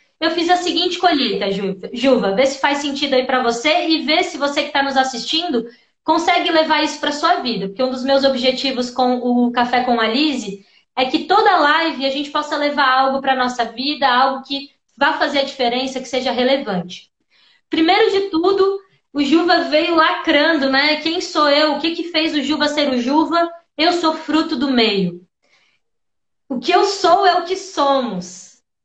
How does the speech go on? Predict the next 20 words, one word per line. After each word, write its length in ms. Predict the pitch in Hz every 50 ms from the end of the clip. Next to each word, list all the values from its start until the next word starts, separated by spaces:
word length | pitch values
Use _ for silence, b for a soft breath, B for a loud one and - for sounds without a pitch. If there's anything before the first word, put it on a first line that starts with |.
| _ _ _ _ _ _ _ _ _ _ _ _ -
Né? 220 | 247 269 311 330
Então, 200 | 330 339 339 311
assim, 340 | 311 311 - - 311 302 294
eu, 80 | 294 277
eu 160 | 269 277 294
realmente 760 | 277 262 311 359 370 359 320 349 392 392 - 359 370 370 370 -
gostei 420 | 247 285 294 294 - 320 320 359
muito 300 | 330 311 330 370 - 349 269
disso. 340 | 240 269 277 330 320 - 294
E 40 |
aí 140 | 277 277 285 285
fica 140 | - 311
a 20 | 277
reflexão 500 | 294 294 - 302 294 285 - - 285 285
aí 120 | 285 285 285
pra 100 | 277 269
quem 160 | 277 277 262
tá 120 | 277 277
nos 120 | 269 277 269
acompanhando. 840 | 269 269 277 277 254 277 262 247 233 220 233 262 269 269 294 285